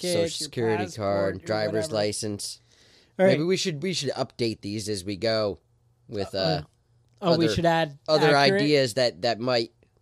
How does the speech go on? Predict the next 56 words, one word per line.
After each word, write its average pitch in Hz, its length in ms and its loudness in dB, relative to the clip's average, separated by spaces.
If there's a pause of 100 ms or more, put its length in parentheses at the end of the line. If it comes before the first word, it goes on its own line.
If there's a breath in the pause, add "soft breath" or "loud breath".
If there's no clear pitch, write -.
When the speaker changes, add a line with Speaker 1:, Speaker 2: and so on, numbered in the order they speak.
(120)
Speaker 1:
that 110 120 -2
might 113 220 -4
be 123 80 -10
beneficial 117 600 -4
to 117 200 -10
the 107 280 -4
people 127 280 -8
listening 113 400 -4
at 92 100 -8
home. 104 300 -8 (220 soft breath)
Speaker 2:
Yeah, 226 160 -4
but 214 180 4 (240)
New 196 180 0
York 220 340 0
probably 165 280 0
paid 175 400 -4
some 123 220 -8
people 131 300 -8
to 127 60 -10
come 160 160 -8
up 185 200 -4
with 127 100 -6
that 120 40 -6
Speaker 1:
Probably 165 200 2
Speaker 2:
shit. 147 80 2
Speaker 1:
millions 151 460 4
of 117 80 -8
dollars, 147 480 2
too. 160 260 -2 (160)
Speaker 2:
They 196 140 2
were 214 80 6
like, 175 200 0
"Come 208 160 -6
up 208 140 -6
with 180 140 -4
a 160 60 -4
list 143 360 -10
of 143 80 -10
just 135 180 -10
some 151 200 -8
awesome 156 500 -6
shit." 143 400 -6
Speaker 1:
<laughs> 135 720 -8
Speaker 2:
They 180 80 -4
should 226 200 2
have 180 80 -2
just 165 200 -2
looked 180 240 2
at 160 60 2
our 175 160 4
website, 135 680 -4
right? 175 300 -4 (100)
Speaker 1:
Uh-huh. 101 420 -6
Speaker 2:
Um, 175 340 4 (140)
all 190 120 -2
right. 190 340 2